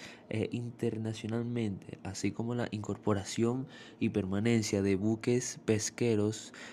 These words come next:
venezolanos en las zonas de pescas ubicadas fuera de los espacios acuáticos bajo su soberanía o jurisdicción.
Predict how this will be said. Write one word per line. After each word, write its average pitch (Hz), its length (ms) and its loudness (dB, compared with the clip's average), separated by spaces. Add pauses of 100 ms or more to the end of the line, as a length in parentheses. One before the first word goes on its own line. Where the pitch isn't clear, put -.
(180)
venezolanos 101 920 2
en 101 100 -2
las 98 140 0
zonas 113 260 0
de 110 120 0
pescas 107 640 0
ubicadas 110 680 2
fuera 131 480 0 (220)
de 104 120 -2
los 104 120 -2
espacios 113 580 -4
acuáticos 120 720 -2 (200)
bajo 113 380 2 (240)
su 160 360 6
soberanía 120 1000 2 (300)
o 156 300 6 (160)
jurisdicción. 113 920 0